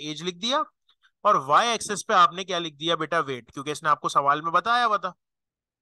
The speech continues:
अब numbers plot करें। पहला number क्या है? वन comma two। कैसे होता है बेटा? बहुत detail में हमने numbers plot करना सीखे हैं पिछले lecture में। x axis पे वन और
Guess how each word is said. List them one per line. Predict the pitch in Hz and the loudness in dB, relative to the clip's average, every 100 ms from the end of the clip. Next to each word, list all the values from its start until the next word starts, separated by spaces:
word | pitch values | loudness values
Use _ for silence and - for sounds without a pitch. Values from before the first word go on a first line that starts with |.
| _ _ - | _ _ -4
अब | 202 | -2
numbers | 214 214 226 | -2 -2 -4
plot | - 180 170 | 0 2 2
करें। | 156 127 117 _ _ _ _ _ _ _ | -2 -12 -14 _ _ _ _ _ _ _
पहला | 180 214 | 0 2
number | 226 226 220 | 2 2 2
क्या | 220 | 2
है? | |
वन | 185 202 | 4 4
comma | 196 180 165 | 2 2 0
two। | 139 120 _ _ 185 | -2 -20 _ _ -10
कैसे | 185 220 | -4 -2
होता | 208 180 | 0 0
है | |
बेटा? | 151 143 120 - _ _ _ _ _ 165 | 0 -2 -6 -8 _ _ _ _ _ -2
बहुत | 170 226 180 | 2 2 2
detail | 196 214 220 | -2 -2 0
में | 220 | -4
हमने | 214 | -2
numbers | 196 190 202 | -4 -2 -4
plot | - 185 185 | 4 2 2
करना | 180 180 | -4 -4
सीखे | 180 165 156 214 | -6 -10 -8 -4
हैं | 220 175 | -2 -4
पिछले | 170 - 170 165 151 | -8 -8 -6 -6 -6
lecture | 147 - 131 | -8 -8 -10
में। | 123 120 _ _ _ _ _ _ - | -10 -14 _ _ _ _ _ _ -6
x | 202 214 220 | -6 -4 -4
axis | 202 - 202 - | -4 -4 -6 -4
पे | 202 | -2
वन | 156 170 233 208 | 2 2 2 4
और | 175 | 4